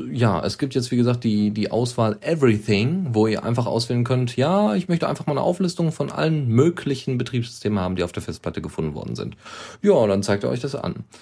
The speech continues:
Und dann gibt's noch irgendwie noch eine Zusatzfunktion Everything Plus, wo es nochmal irgendwelche Zusatzfunktionen gibt, die, wo ihr das einstellen könnt.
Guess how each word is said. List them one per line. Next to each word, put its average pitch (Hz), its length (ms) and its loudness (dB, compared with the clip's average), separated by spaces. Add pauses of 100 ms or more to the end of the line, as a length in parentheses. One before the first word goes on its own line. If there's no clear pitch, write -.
(120)
Und 110 120 2
dann 123 100 6
gibt's 131 160 0
noch 120 100 4
irgendwie 113 240 4
noch 110 160 4
eine 95 260 0
Zusatzfunktion 101 720 2
Everything 92 480 0
Plus, - 460 -4
wo 87 100 4
es 87 140 0
nochmal 82 240 0
irgendwelche 69 340 -4
Zusatzfunktionen 78 800 -2
gibt, 80 200 -2
die, - 140 -4
wo 78 120 4
ihr 78 40 2
das 80 140 -2
einstellen - 540 -8
könnt. - 280 -16